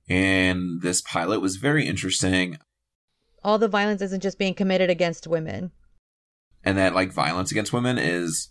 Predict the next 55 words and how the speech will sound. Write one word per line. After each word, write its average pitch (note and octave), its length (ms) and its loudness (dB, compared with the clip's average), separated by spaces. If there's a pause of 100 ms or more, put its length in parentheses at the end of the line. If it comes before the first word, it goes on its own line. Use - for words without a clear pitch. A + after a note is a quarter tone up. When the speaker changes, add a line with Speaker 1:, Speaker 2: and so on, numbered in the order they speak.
Speaker 1:
hard F3 220 0
to - 40 -4
show, G#2+ 240 0
but G2+ 80 2
it's G2+ 180 2
still B2 200 0
kind A#2 180 0
of, G#2+ 80 -4
like, F2+ 320 -2
part F#2+ 240 0
of, F#2 60 -2
like, F#2 180 0
the - 100 -2
Old E2+ 240 -2
West E2+ 300 0
life. D2+ 400 -4 (100)
And F#2 200 -4
so, E2+ 540 0 (200)
uh, G2 160 2
this G2 160 0
show - 180 2
did G#2 140 -2
a F2 300 4
good E2+ 260 0
job, E2+ 300 2
in D#2+ 80 -4
my D2+ 160 0
opinion, D#2+ 400 -4
of C#2 160 -4
kind G2 120 -2
of E2 120 -4
balancing, E2 580 -2
like, D#2 160 -4
the D#2+ 100 -4
use C2 280 -2
of F#2+ 100 -2
violence F#2+ 460 -2
with A2+ 80 -6
storytelling, A#2 680 -2
because F2 680 -2 (200)
it's G#2 160 0
pretty D#3 220 4
cavalier, F#2 680 -4 (100)
especially G2+ 440 -2
for G#2 160 -2
the E2 100 -4
first - 260 -2
episode, D2 440 -2
'cause F2+ 100 -8
they're E2+ 80 -2
kind F#2 160 -2
of E2 60 -4
establishing D#2+ 720 0
that D#2 160 -4
universe. - 720 -2